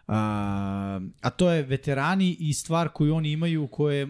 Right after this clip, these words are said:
a, mladi igrači uglavnom nemaju. To je porodica. Znaš, to mnogo znači. Koliko imaš dece, da ti ta deca idu u školu, da li to sad znači seljenje u novu sredinu, da li to znači nakon ove sezone seljenje svake godine u novu sredinu. Znaš,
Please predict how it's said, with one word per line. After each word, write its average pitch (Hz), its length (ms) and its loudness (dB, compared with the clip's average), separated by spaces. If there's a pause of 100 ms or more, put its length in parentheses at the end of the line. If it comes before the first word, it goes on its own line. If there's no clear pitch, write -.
a, 135 340 -2
mladi 135 300 0
igrači 135 320 -2
uglavnom 127 200 0
nemaju. 117 160 0
To - 80 0
je 123 60 0
porodica. 127 520 -2 (720)
Znaš, 113 240 0
to - 160 -2
mnogo 156 260 2
znači. 147 300 -2
Koliko 151 320 -2
imaš 160 440 -4 (220)
dece, 139 520 2
da 131 200 -4
ti - 140 -16
ta 151 120 -2
deca 143 300 -2
idu 135 140 0
u 127 40 0
školu, 143 440 0
da 135 120 -4
li 139 100 -4
to 139 100 -6
sad 131 120 -10
znači 135 280 -4
seljenje 147 440 2
u 139 40 -6
novu 139 180 -4
sredinu, 135 500 -4 (300)
da 139 140 4
li 156 100 4
to 170 140 2
znači 170 300 0
nakon 160 260 0
ove 160 160 0
sezone 160 340 -2
seljenje 160 360 0
svake 202 320 0
godine 196 300 4
u 147 40 2
novu 135 180 2
sredinu. 120 360 -4
Znaš, 147 260 0